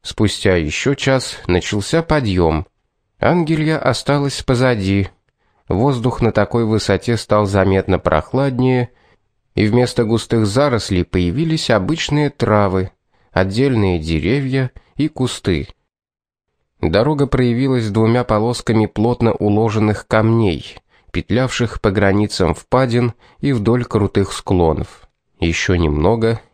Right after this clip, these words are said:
и машины поднялись на уровень первых настоящих гор. С обеих сторон их обступили крутые скалы,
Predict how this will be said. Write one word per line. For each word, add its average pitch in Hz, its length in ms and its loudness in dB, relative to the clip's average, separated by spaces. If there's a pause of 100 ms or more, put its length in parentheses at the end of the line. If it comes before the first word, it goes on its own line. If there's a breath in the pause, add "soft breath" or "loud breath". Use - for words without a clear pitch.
и - 100 -2
машины 170 440 0
поднялись 123 640 -2
на 110 160 2
уровень 127 440 0
первых 131 480 -2
настоящих 95 920 0
гор. 82 420 0 (560)
С - 140 -6
обеих 160 380 0
сторон 139 400 0
их 135 200 -4
обступили 131 640 -2
крутые 123 540 0
скалы, 98 640 0